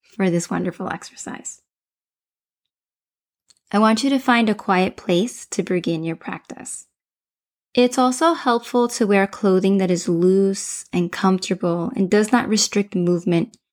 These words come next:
especially in your abdominal area. Sit in a comfortable cross-legged position. Take a few deep breaths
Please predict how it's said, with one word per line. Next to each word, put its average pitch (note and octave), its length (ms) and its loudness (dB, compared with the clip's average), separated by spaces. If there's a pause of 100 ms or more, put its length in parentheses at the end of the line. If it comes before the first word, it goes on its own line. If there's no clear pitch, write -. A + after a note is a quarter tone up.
(140)
especially A#3+ 640 2
in G3 140 4
your F#3 120 2
abdominal D#3+ 560 -2
area. - 280 -10 (1600)
Sit - 420 -2
in B3 120 6
a A3+ 80 2
comfortable G#3 720 0
cross-legged E3+ 880 -4
position. - 600 -10 (1600)
Take A3+ 240 2
a C4+ 60 0
few C4 180 2
deep C4 260 0
breaths - 680 -2